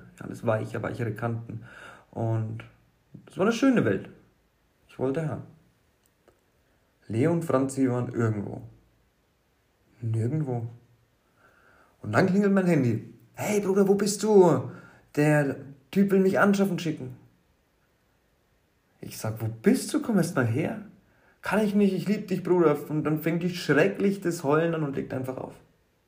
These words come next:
Ich hab aufgegeben. Aber Ende. Ich war sauer. Aber ich war wirklich sauer. Ich hätte ihr geholfen, wenn sie gekommen wäre. Aber ich gehe die natürlich nicht suchen. Die sagt mir nicht, wo sie ist. Das ist total durch. Ja, gibt mir gar, gar keine Informationen. Und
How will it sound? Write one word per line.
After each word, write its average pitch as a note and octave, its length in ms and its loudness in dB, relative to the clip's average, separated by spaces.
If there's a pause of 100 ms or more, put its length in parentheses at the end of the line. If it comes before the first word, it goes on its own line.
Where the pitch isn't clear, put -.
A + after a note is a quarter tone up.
(540)
Ich - 60 -6
hab E2+ 100 6
aufgegeben. D3 640 -2 (340)
Aber - 240 -6
Ende. E3+ 380 2 (240)
Ich - 120 -4
war B2 120 8
sauer. A2+ 500 8 (140)
Aber C3 140 2
ich B2+ 80 4
war A#2+ 180 0
wirklich F3 360 4
sauer. A2 200 2
Ich A2 120 -2
hätte D#3+ 120 4
ihr F#3 100 4
geholfen, F#3+ 440 6
wenn C3 120 4
sie A#2 140 -2
gekommen A2+ 300 -4
wäre. G2+ 200 -6 (580)
Aber C#3+ 180 8
ich C#3+ 140 2 (140)
gehe D3+ 260 4
die F#3+ 140 8
natürlich E3+ 400 4
nicht - 200 2
suchen. A#3 340 6
Die D3+ 60 6
sagt D3 220 2
mir D#3+ 60 2
nicht, D3+ 140 2
wo D#3 60 4
sie C#3+ 120 0
ist. - 140 -2
Das E3 80 -2
ist - 60 -8
total C#3 500 2
durch. G3+ 340 2
Ja, D#3 140 2
gibt E3+ 180 -4
mir C#3+ 140 0
gar, - 260 -4
gar - 280 -4
keine D#3 180 2
Informationen. D#3 720 2 (480)
Und C3 480 0